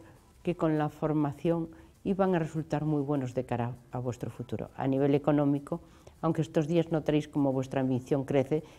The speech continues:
sea algo que os va a resultar muy bueno, porque hará que el dinero llegue a vosotros. En salud, cuidar vuestra garganta y vuestras cuerdas bucales, os lo agradecerán.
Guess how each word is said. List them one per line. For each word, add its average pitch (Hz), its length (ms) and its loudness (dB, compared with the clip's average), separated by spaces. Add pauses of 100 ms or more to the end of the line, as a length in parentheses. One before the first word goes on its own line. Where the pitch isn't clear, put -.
(140)
sea - 200 2
algo 233 260 4
que 226 80 0
os 190 120 0
va 214 60 4
a 220 40 4
resultar 208 420 -2
muy 202 160 2
bueno, 135 320 -2 (520)
porque 247 220 0
hará 240 200 2
que 220 100 2
el 185 80 4
dinero 170 320 6
llegue 156 260 2
a 143 40 4
vosotros. 127 720 -6
En 160 100 2
salud, 170 320 0 (340)
cuidar 202 280 2
vuestra 156 280 -2
garganta 123 480 -2
y 160 60 2
vuestras 127 380 -6
cuerdas 127 400 0
bucales, 123 520 -2 (480)
os 143 140 -4
lo 131 100 2
agradecerán. 110 720 -4